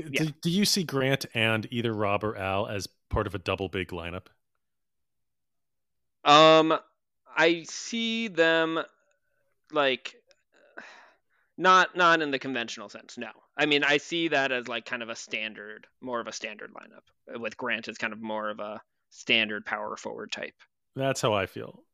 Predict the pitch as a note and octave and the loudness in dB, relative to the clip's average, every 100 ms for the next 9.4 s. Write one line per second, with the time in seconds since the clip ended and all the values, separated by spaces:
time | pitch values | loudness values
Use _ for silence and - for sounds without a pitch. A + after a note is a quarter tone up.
0 | - G#2+ B2 C#3+ D3+ B3+ D4 A3 - D3 | -6 -4 0 2 4 4 4 0 -6 -2
1 | A#3+ C#4 E3+ C3+ B2 A2+ C#3+ A2+ - D#3 | 0 2 2 2 2 0 0 -2 -4 -2
2 | E3+ G2 F#2 F#2 F2 F2 E2 E2 F2 E2+ | -2 -2 -4 -6 -6 -10 -14 -14 -12 -12
3 | - F2+ F2+ - G2 G#2 A2 C3+ D#3+ C3 | -10 -10 -12 -14 -14 -12 -6 -4 -4 -2
4 | C#3+ G#3 E3 - - C#3 C3 B2 A2+ G2 | 0 2 2 0 -4 0 2 0 -2 -4
5 | - F#2 E2+ E2+ - F#2+ - - D3 D3+ | -6 -8 -10 -12 -12 -14 -14 4 10 12
6 | D#3+ E3 E3 D#3+ D#3+ D#3 C#3+ D3 - C#3 | 12 12 10 8 4 0 0 0 0 -4
7 | B2+ - A#2+ G#2+ - A#2+ G#2 G#2 G#2 G2 | -4 -6 -8 -8 -6 -6 -4 -4 -4 -4
8 | B2+ A2+ G2 F2+ - _ _ _ _ A2+ | -4 -4 -4 -8 -12 _ _ _ _ -10
9 | F#2+ F#2 - | -8 -8 -10